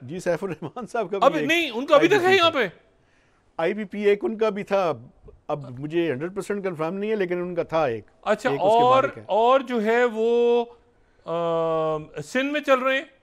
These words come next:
Speaker 2: ये ओमनी ग्रुप के हैं?
Speaker 1: जी, बिल्कुल उनके भी हैं जी।
Speaker 2: ओमनी ग्रुप के हैं। अच्छा, जहांगीर तरीन साहब के नहीं है गालिबन?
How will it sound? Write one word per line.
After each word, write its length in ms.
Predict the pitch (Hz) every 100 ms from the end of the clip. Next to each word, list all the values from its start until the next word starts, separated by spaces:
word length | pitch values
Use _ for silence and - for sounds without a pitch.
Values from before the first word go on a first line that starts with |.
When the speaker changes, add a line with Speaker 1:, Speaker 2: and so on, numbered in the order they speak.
| _ 160
Speaker 2:
ये 180 | 180
ओमनी 260 | 202 202 269
ग्रुप 240 | 262 294
के 100 | 285
हैं? 340 | 269 269 269 - _ _ _ _ _ -
Speaker 1:
जी, 160 | 127 156
बिल्कुल 300 | 147 170 180
उनके 300 | 196 190 190
भी 140 | 185
हैं 180 | 151 139
जी। 140 | 151 -
Speaker 2:
ओमनी 240 | 160 208
ग्रुप 240 | 214 220 196
के 120 | 214
हैं। 360 | 190 190 185 _ _ _ _ -
अच्छा, 640 | 170 - - 190 185 175 - - -
जहांगीर 340 | 139 196 262
तरीन 240 | 277 269 277
साहब 180 | 277 247
के 80 |
नहीं 140 | 226 202
है 80 | 175
गालिबन? 380 | 151 139 131